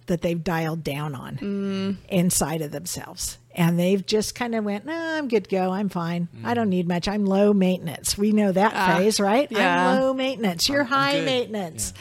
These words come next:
Speaker 3: Yeah.
Speaker 2: Yeah.
Speaker 1: in comparison. Yeah. And in actuality, what they're saying is they've turned that dial down.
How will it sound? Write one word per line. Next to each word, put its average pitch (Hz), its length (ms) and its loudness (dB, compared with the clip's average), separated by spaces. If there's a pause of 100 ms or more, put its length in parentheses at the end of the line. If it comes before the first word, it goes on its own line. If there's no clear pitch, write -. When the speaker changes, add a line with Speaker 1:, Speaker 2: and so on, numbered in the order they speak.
Speaker 3:
Yeah. 220 60 -10 (120)
Speaker 2:
Yeah. - 40 -6
Speaker 1:
in 208 100 0
comparison. 220 680 0
Yeah. 190 260 2 (360)
And 214 160 6
in 208 140 8
actuality, 190 640 4
what 170 160 -2
they're 170 160 0
saying 170 400 -2
is 160 180 -4
they've 165 240 -4
turned 180 540 -4
that 151 240 -6
dial 160 340 -4
down. 151 640 -6